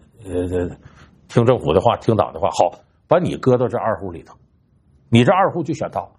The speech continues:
他其-，我其实根本不是这个二户的住户。”所以这种情况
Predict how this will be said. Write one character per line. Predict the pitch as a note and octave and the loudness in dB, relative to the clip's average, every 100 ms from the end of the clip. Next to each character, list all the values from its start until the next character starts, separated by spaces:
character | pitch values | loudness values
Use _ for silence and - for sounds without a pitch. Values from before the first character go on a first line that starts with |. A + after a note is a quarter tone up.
| _ _ _ | _ _ _
他 | A3 | -2
其-， | G#3+ - B2 | 0 0 2
我 | G2+ | 2
其 | - A3 | 2 0
实 | F#3 | 2
根 | A3 | 0
本 | D#3+ | -2
不 | A2+ D3 | -6 -6
是 | E3 | -4
这 | |
个 | D3+ | 0
二 | D#3+ B2 | 0 -2
户 | D#3 | -6
的 | C3 | -6
住 | D3+ | -6
户。” | D#3 - _ _ _ _ _ _ _ _ _ _ _ _ _ _ _ _ _ _ _ _ _ _ | -6 -8 _ _ _ _ _ _ _ _ _ _ _ _ _ _ _ _ _ _ _ _ _ _
所 | - D4 | 2 2
以 | C4 | 4
这 | E4 | 4
种 | A#3+ | 4
情 | C#3 D#3+ | 2 0
况 | F3+ E3+ | 0 -2